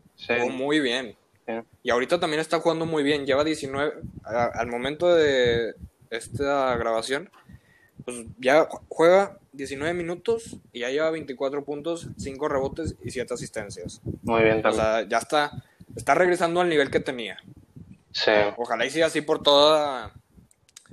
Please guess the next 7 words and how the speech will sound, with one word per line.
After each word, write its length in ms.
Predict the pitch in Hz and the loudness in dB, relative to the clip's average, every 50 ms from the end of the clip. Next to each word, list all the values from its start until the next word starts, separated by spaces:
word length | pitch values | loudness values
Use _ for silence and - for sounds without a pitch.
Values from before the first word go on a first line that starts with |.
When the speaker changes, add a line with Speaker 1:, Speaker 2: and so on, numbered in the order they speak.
| - - - - - _ - | -18 -16 -16 -18 -18 _ -16
Speaker 2:
por 100 | 123 117 | -2 4
Speaker 1:
Todos 140 | - 135 135 | 6 8 8
Speaker 2:
todos 20 | |
Speaker 1:
los 120 | 127 120 - | 8 6 8
playoffs. 680 | 135 135 131 127 123 117 113 110 - - - - - - _ _ - - - _ _ _ _ - - - _ _ _ _ _ _ _ _ _ _ _ - - _ _ - - _ _ _ _ _ _ _ _ - - | 8 8 10 10 10 10 8 6 4 0 -8 -8 -12 -18 _ _ -16 -16 -16 _ _ _ _ -20 -20 -20 _ _ _ _ _ _ _ _ _ _ _ -20 -20 _ _ -20 -20 _ _ _ _ _ _ _ _ -20 -20
Speaker 2:
Sí. 180 | - - 107 | -18 -12 -8
Speaker 1:
Sí, 60 | 104 | -8